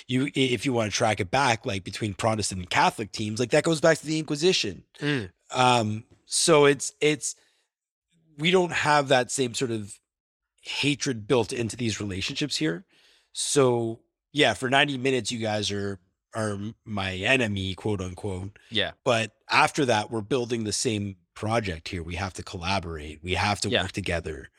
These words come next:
Speaker 1: Um, because if we don't, then we're never gonna be able to do our end of the bargain and grow football here, because the players are, now it's on us to grow it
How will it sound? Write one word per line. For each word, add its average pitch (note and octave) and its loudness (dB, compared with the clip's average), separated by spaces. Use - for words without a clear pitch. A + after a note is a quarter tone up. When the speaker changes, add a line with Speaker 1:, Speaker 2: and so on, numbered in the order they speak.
Speaker 1:
Um, G2+ 0
because A#2 0
if A2+ -4
we A#2 -2
don't, A#2+ 4
then G#2+ -4
we're G#2 -4
never G2+ -4
gonna G2+ -4
be F#2 0
able G2 -4
to F#2+ -8
do F#2+ -6
our G2 -2
end F#2 -4
of F2+ -6
the F2 -12
bargain F2+ -2
and F#2+ -2
grow F#2 0
football F#2 -2
here, F2 -6
because G#2+ -6
the G#2 -8
players B2+ 4
are, F#2 -4
now F2+ -6
it's - -10
on E2+ -10
us G2 -6
to F#2+ -8
grow F2 -6
it E2 -12